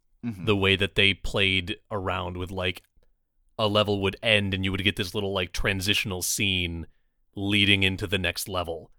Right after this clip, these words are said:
Speaker 2: to kind of provide a sense of, like, continuity and forward
Speaker 1: Yeah.
Speaker 2: motion, so it didn't feel as much, like, wholly disjointed, like, you're on a desert train,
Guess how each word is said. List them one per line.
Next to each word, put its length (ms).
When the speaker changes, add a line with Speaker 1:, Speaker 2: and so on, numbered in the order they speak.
Speaker 2:
to 100
kind 180
of 100
provide 440
a 40
sense 380
of, 100
like, 220
continuity 720
and 100
forward 260
Speaker 1:
Yeah. 140
Speaker 2:
motion, 460
so 200
it 100
didn't 240
feel 260
as 180
much, 280
like, 260
wholly 400
disjointed, 800
like, 320
you're 240
on 160
a 100
desert 480
train, 420